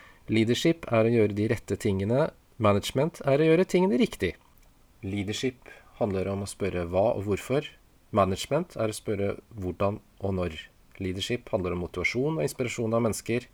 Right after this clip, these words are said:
å danne en felles visjon i kontinuerlig endring. Leadership handler om å ofre og ta risiko for å fremme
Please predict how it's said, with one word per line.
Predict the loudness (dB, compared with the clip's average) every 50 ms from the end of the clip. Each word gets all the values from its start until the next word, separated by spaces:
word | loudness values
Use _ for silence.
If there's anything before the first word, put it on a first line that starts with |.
| _ _ -20 -20 -20 -20 -12 -6
å | -2 4
danne | 4 6 6 4 2
en | -2
felles | -2 0 0 2 2 2 2 0 -2 -4
visjon | -6 -6 -4 -2 -2 -2 -2 -4 -4
i | -6 -6 -6 -6
kontinuerlig | -6 -6 -8 -10 -8 -4 -4 -2 -2 -2 -2 -4 -6 -6 -6
endring. | -4 -2 -2 0 0 0 0 -2 -6 _ -20 -20 -20 -20 -20 -20 -20 -20 -20 -16 -8
Leadership | -4 -2 -2 -2 -2 -2 -4 -4 -4 -2
handler | -2 -2 0 0 -2 -2
om | -2 0 0
å | -2 -2 -4
ofre | -8 -10 -6 -2 -2 -2 -2 -4 _ _ -8
og | -8 -6 -4
ta | -2 -2
risiko | -2 -2 -4 -6 -4 -4 -4 -4 -6 -12
for | -16 -10 -4 -2 -2 -2 -4 -6 -10
å | -10 -10
fremme | -8 -6 -4 -2 -2 -2 -2 -4 -4 -4 -6 -6